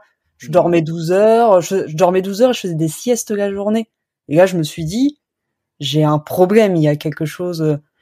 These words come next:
Speaker 1: une fatigue. » Enfin, je ne vivais même plus, hein. J'étais des années, honnêtement.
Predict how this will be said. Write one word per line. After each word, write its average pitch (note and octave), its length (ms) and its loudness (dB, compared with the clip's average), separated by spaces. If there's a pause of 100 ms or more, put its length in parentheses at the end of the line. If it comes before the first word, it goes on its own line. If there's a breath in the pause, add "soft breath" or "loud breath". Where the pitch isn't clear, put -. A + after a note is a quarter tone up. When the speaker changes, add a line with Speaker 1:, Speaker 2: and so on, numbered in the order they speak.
(160)
Speaker 1:
une F3 320 0 (140)
fatigue. » G3+ 460 2
Enfin, - 200 2 (200 loud breath)
je F3 140 -4
ne F#3 80 2
vivais F3 320 2
même F#3 240 2
plus, C4+ 220 2
hein. F#3+ 80 4
J'étais D#3+ 280 0
des D3+ 240 2
années, F#3 380 2
honnêtement. E3+ 640 0